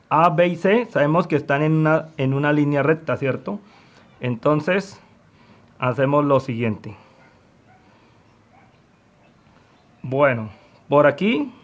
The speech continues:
está el punto A. Aquí en este otro está el punto B, ¿cierto?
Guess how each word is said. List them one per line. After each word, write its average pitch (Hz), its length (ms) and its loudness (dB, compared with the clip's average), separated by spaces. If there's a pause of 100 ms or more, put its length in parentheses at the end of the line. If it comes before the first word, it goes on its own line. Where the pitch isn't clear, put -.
(840)
está 135 300 0
el 160 140 4
punto 156 440 2
A. 110 200 -4 (1600)
Aquí 131 260 -2
en 180 80 2
este 190 240 0
otro 185 380 0 (720)
está 135 380 2
el 160 140 2
punto 139 400 -2
B, 135 260 -2 (640)
¿cierto? 135 460 -4